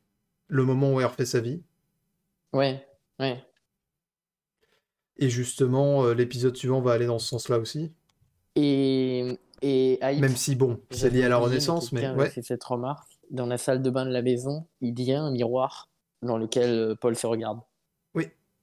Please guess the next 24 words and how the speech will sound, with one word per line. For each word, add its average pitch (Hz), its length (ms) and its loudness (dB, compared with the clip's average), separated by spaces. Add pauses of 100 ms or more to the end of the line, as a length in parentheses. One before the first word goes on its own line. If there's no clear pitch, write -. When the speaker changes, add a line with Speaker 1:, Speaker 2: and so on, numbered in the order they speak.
(220)
Speaker 1:
et 139 140 -2
il 139 100 2
est 135 40 4
vert. 120 280 0 (1400)
Donc 127 180 0
peut-être 196 280 0
que 180 80 -6
c'est - 160 -2
Speaker 2:
Oui. 131 80 2
Speaker 1:
pessimiste. 123 580 -4 (1500)
Je 139 100 -2
Speaker 2:
Je 131 80 -2
Speaker 1:
sais 139 80 4
Speaker 2:
sais 135 60 -4
Speaker 1:
pas. - 260 -4 (400)
Speaker 2:
pas. 156 40 -4
<laughs> - 600 -4
Speaker 1:
Euh, 139 340 4
comment 202 220 2
il 214 60 2
sait 196 120 -4
tout 180 120 -6
ça, 190 160 4
Rainer ? 156 320 4